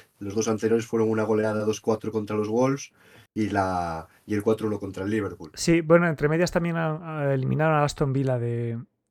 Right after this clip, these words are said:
Speaker 2: de,
Speaker 1: Sí, bueno,
Speaker 2: de F A Cup, por eso decía.
Speaker 1: eh, sí, pero, uf, no sé, yo creo que es un equipo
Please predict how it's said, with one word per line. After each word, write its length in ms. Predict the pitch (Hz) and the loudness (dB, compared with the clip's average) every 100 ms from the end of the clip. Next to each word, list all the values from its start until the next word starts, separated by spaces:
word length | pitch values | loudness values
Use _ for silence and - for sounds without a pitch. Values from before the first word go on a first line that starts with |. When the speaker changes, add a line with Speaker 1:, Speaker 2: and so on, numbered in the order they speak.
| _ | _
Speaker 2:
de, 680 | 147 135 131 123 123 120 120 | -2 0 2 0 0 0 0
Speaker 1:
Sí, 100 | 117 | 0
bueno, 280 | 113 120 110 113 | 0 -2 -4 -4
Speaker 2:
de 140 | 147 | -2
F 200 | 143 127 | 0 0
A 160 | 120 120 | 0 -4
Cup, 120 | - - _ _ | -6 -20 _ _
por 120 | 131 | -4
eso 160 | 123 | 0
decía. 400 | 131 120 131 117 113 | -2 -2 -4 -4 -6
Speaker 1:
eh, 340 | 113 117 117 117 _ _ _ _ _ _ _ _ | -4 -4 -8 -16 _ _ _ _ _ _ _ _
sí, 200 | - 143 | -2 0
pero, 720 | 117 117 120 117 117 120 120 120 | 2 2 4 4 4 2 -2 -4
uf, 380 | 117 - - - _ | -8 -14 -18 -20 _
no 220 | - 123 127 | -8 -6 -4
sé, 200 | 113 98 | -4 -4
yo 100 | 113 | -6
creo 120 | 120 | -6
que 60 | 113 | -8
es 100 | 120 | -6
un 120 | 117 | -6
equipo 460 | 110 117 123 113 | -6 -8 -8 -8